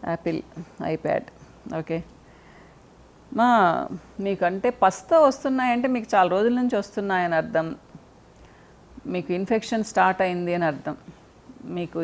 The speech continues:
ఇంట్లో రెమెడీస్తో మీకు పోదుమ్మా, మీకు దగ్గరలో ఉన్న డెర్మటాలజిస్ట్ని కలవండి, కేర్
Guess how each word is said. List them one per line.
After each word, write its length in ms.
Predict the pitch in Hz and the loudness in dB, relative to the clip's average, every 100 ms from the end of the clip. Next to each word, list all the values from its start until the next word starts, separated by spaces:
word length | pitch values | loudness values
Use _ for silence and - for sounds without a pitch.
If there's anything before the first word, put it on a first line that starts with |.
| 165 | -2
ఇంట్లో 300 | 190 185 214 214 202 190 | -4 0 2 4 4 2
రెమెడీస్తో 480 | 185 190 196 - 214 | 2 2 0 -2 -4
మీకు 160 | 180 - - | -4 -8 -6
పోదుమ్మా, 400 | 170 170 156 151 160 | -4 -2 -4 -4 -4
మీకు 120 | 156 156 | -4 -4
దగ్గరలో 320 | 156 185 190 | 0 0 2
ఉన్న 100 | 175 160 | 0 0
డెర్మటాలజిస్ట్ని 760 | 156 170 180 175 165 - 165 165 | -2 0 0 0 0 -6 -10 -4
కలవండి, 460 | 160 156 156 156 151 - - - - - - - - - | -2 -2 -4 -6 -10 -12 -18 -20 -20 -20 -20 -20 -20 0
కేర్ 240 | 214 226 | 2 2